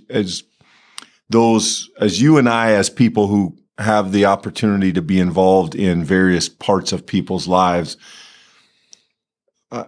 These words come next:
I, I reflect in my own ministry of how inspiring it has been to watch people face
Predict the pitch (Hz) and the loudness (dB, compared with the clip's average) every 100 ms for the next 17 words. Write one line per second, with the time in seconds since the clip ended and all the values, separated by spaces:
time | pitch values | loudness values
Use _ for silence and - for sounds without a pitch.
0 | _ - 123 123 - 123 131 123 - 120 | _ -8 -6 -2 0 2 2 0 0 0
1 | 120 113 104 101 104 110 104 104 98 - | 0 2 4 4 4 4 4 4 2 0
2 | 107 95 78 98 95 95 92 - - 101 | 2 2 2 0 0 -2 -2 -4 0 0
3 | 110 107 95 95 92 95 90 - 101 92 | 2 2 2 0 -2 -4 -4 -4 -4 -2
4 | 87 87 _ - - - _ _ - 113 | -2 -8 _ -20 -20 -20 _ _ -2 0
5 | 92 101 101 117 - - - 113 101 104 | 2 2 2 0 -2 -6 -4 0 0 0
6 | 95 92 - - 120 110 95 90 - - | -2 -2 -8 -6 0 2 2 -2 -4 -4